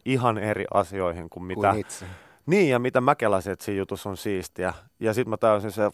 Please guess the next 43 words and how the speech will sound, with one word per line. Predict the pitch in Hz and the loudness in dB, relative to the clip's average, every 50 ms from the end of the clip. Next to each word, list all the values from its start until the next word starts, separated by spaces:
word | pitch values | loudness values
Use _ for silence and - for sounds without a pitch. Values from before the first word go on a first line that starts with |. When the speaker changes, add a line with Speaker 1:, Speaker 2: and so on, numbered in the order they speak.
| - - | 2 4
Speaker 1:
"Fuck, | 190 196 185 175 160 - 143 | 6 6 6 6 4 0 -4
että | 131 - 139 | -4 0 2
mä | 139 | 2
oon | 135 127 | 2 4
tehnyt | - 143 143 139 135 123 127 | 4 2 2 2 2 2 2
jotain | 131 131 - 120 117 113 110 - _ - - | 2 4 4 4 2 2 0 -4 _ -10 -6
ihan | - 120 117 113 | -4 -2 -2 -2
siistiä, | 101 123 123 120 104 - - - 104 98 | -2 -2 -2 -2 -4 -4 -4 -2 -2 -2
mut | 98 98 101 - - - | 0 -2 -6 -8 -8 -4
mä | 107 117 110 107 | 0 2 2 2
en | 113 | 2
itekään | 131 123 - 120 - - 113 104 101 85 | 0 0 -2 -4 -4 -4 -6 -6 -4 -2
tiedä, | 117 110 107 98 98 92 - _ - - - - - - _ - | 0 2 2 2 2 -2 -4 _ -20 -20 -20 -20 -20 -18 _ -2
mikä | 127 131 - - 117 | -2 0 0 0 -2
se | 95 110 110 | 2 4 6
on." | 110 110 110 101 87 - _ _ - - - _ _ - | 6 6 6 4 0 -8 _ _ -20 -20 -20 _ _ 0
Ja | 107 110 107 104 107 - | 4 6 6 6 6 4
se | - - - 147 147 | 0 2 6 6 8
on | 139 120 117 | 8 8 6
vähän | 127 120 120 107 | 6 6 6 6
vaivaa, | 110 123 120 113 101 101 104 101 95 | 6 8 8 8 6 6 4 4 4
niinku | 104 104 95 110 104 | 0 -4 -4 -4 -6
musta, | - 58 73 107 107 98 - _ - 82 | -6 -8 -8 -8 -8 -8 -10 _ -4 -2
ja | 107 95 | -2 0
mä | - 82 87 87 | 0 -2 -4 -2
luulen, | 92 101 117 123 | 0 2 2 2
että | 117 - | 2 2
se | - 139 | 0 -2
on | 120 | 0
ihan | 117 113 107 | 0 -2 0
kaikkia | - 110 98 - _ - 92 90 80 | 0 0 0 0 _ -6 -6 -4 -2
vaivaa. | 85 85 80 82 76 67 76 - | -2 -2 -2 -2 -4 -6 -8 -8
Mut | - 104 92 - | -10 -12 -10 -8
se | - 120 110 | -4 -4 -2
samanlainen | - 113 98 101 113 127 120 110 107 98 98 85 | 0 0 2 4 4 4 6 4 4 2 -2 -4
sellainen, | 98 98 92 95 98 95 _ _ _ - _ _ - - - | -6 -6 -6 -6 -6 -8 _ _ _ -20 _ _ -18 -10 -8
en | 92 95 98 | -8 -6 -6
mä | 95 90 | -6 -6
tiedä | - - 92 92 | -4 -2 -2 0
yhtään, | 95 101 90 - - 104 95 92 | 0 -2 -4 -4 -2 -2 -2 -2
mitä | 90 - - 90 | -4 -6 -8 -6
tässä | - 101 - - | -6 -6 -8 -8
niinku | 107 98 85 | -10 -10 -10